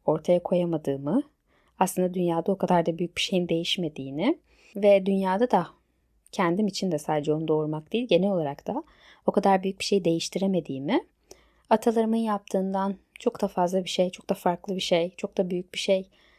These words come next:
yapamadığımı fark etmeme sebep olacak. O yüzden, belki o yüzden kendimizi, günümüzü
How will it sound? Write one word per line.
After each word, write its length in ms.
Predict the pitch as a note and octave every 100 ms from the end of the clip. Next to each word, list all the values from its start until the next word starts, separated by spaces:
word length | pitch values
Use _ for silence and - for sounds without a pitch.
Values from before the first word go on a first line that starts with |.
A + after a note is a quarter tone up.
| _ -
yapamadığımı 800 | G3 G3 G#3 F#3+ D3+ D3 G3+ G4 - _ _
fark 340 | - C#4 B3+ G#3+
etmeme 300 | - C#3+ C3+ - _
sebep 360 | - D3 D3 -
olacak. 340 | C#3 B3 F4+
O 60 | D#4
yüzden, 360 | A#3 - D#4 - _ _ _ -
belki 240 | A3 A3
o 80 | B3+
yüzden 340 | F#3 F3+ G3
kendimizi, 640 | A3 G#3 F#3 F3 D#3+ E3 D3+
günümüzü 640 | E3+ E3 D#3 D3 D3 D3+